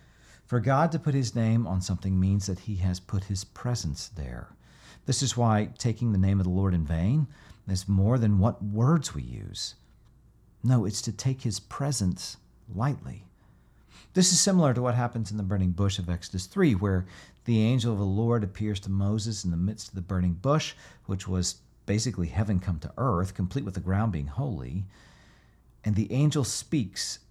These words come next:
as the Lord, that is, as Yahweh. And the angel doesn't just repeat God's word to Moses like a prophet might, or how we can, you know, read God's words to each other. No, God speaks through this angel in the first person,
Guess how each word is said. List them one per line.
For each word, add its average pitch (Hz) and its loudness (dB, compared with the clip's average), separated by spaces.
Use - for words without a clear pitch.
as 95 0
the 92 -6
Lord, 85 -4
that 87 -2
is, 85 -6
as 87 -6
Yahweh. 85 -2
And 143 4
the 151 8
angel 214 6
doesn't 139 2
just 110 0
repeat 110 -4
God's 95 -2
word 98 -2
to 87 -6
Moses 90 2
like 87 -2
a 85 -8
prophet 101 -2
might, 80 -4
or 87 -4
how 87 -2
we 85 -4
can, 73 -8
you 107 -2
know, 78 -2
read 92 0
God's 82 -2
words 101 -2
to 67 -12
each - -12
other. 120 -6
No, 120 2
God 135 0
speaks - -6
through 135 -4
this 113 -4
angel 107 -4
in 98 0
the 92 -2
first 87 -8
person, - -10